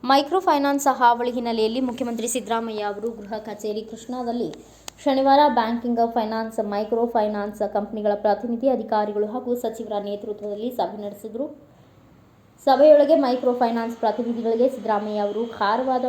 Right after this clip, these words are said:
ಪ್ರಶ್ನೆಗಳನ್ನ ಮಾಡಿದ್ರು. "ನಿಮ್ಮ ಸಿಬ್ಬಂದಿ ನಿಯಮ ಬಾಹಿರವಾಗಿ ಸಾಲ ವಸೂಲಿಗೆ ಇಳಿಯುತ್ತಿರುವುದನ್ನ ನಿಯಂತ್ರಿಸಲು ಏನ್ ಮಾಡ್ತಿದ್ದೀರಿ?"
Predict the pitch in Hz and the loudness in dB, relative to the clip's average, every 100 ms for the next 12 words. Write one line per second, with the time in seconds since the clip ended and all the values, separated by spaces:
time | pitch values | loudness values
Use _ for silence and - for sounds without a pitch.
0 | 254 208 208 226 220 214 214 208 202 208 | -2 -4 -2 -2 -2 -2 -4 -4 -4 -2
1 | 247 233 214 208 208 202 214 208 202 202 | -2 0 -2 -4 -6 -6 -8 -6 -6 -6
2 | 190 196 202 196 196 190 208 208 196 190 | -2 -2 -2 -2 -2 -4 -2 0 0 -2
3 | 190 - 247 254 185 - - - - 262 | -4 -4 -4 -2 -4 -6 -16 -20 4 6
4 | 294 302 285 277 262 240 262 247 233 226 | 6 4 2 2 2 0 0 -2 -2 -6
5 | 226 226 262 240 233 226 214 208 - 214 | -6 -4 -2 -2 -2 -2 -4 -8 -8 -10
6 | 226 226 | -6 -4